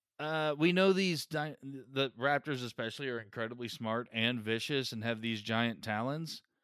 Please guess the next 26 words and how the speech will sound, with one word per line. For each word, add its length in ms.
So 220
why 320
in 200
the 160
hell 540
are 180
there 320
these 320
large 640
gaping 420
holes 380
on 120
the 100
<laughs> 0
side 360
of 100
the 100
crate 360
for 120
people 320
to 100
walk 500
up 180
and 260
push 280
it? 360